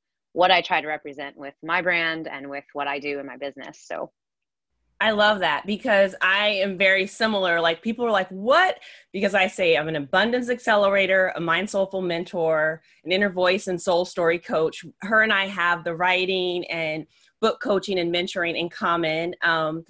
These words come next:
Speaker 2: Jennifer does fiction and I do more spiritual and personal development, nonfiction works. But it's so awesome that we both have this multi-passionate, really living into our gifting.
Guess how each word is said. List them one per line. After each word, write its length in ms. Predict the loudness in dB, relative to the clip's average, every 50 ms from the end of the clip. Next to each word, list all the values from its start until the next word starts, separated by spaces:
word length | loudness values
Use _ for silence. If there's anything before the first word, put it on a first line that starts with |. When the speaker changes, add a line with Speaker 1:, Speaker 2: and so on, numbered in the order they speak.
| -20 _ _ -6
Speaker 2:
Jennifer 300 | -2 0 0 2 2 2
does 560 | 4 4 4 4 2 2 0 -4 -6 -12 -16 _ _ _ _ _ _ _ 0
fiction 480 | 0 0 0 -2 -2 -2 -2 0 -2
and 100 | 2 2
I 140 | 2 2 2
do 180 | 0 0 -2 -2
more 200 | 0 0 0 -2
spiritual 1000 | -4 -10 -6 -2 2 2 2 2 0 -2 -4 -4 -2 0 0 0 0 -2 -2 -6 -12 -20 _ _ -12
and 100 | -8 -2
personal 380 | -2 -2 -2 -2 -4 -4 -4
development, 720 | -4 -2 0 2 2 2 2 0 -2 -2 -4 -4 -4 -2 0
nonfiction 640 | 2 4 4 2 2 -2 -6 -6 -6 -8 -6 -2
works. 320 | 0 0 0 -2 -4 -2 -2
But 140 | 0 0 0
it's 160 | -2 -2 -2
so 200 | 0 0 0 2 2
awesome 360 | 0 0 0 0 -2 -2 -2
that 120 | -2 0 0
we 120 | 0 -2
both 340 | 2 4 4 4 4 2 0
have 400 | -4 0 0 0 0 0 -2 -2
this 360 | -2 -2 -2 -2 -4 -8 -16 -20 -20 _ -2
multi-passionate, 1000 | 0 0 0 2 2 2 2 0 -2 -2 0 0 0 -2 -4 -4 -4 -4 -2 0
really 240 | 0 0 0 0
living 440 | -2 0 0 0 0 0 -2 -4 -4
into 260 | -4 -6 -6 -4 -4
our 100 | -4 -4
gifting. 560 | -4 -4 -4 -6 -6 _ -12 -12 -12 -12 -16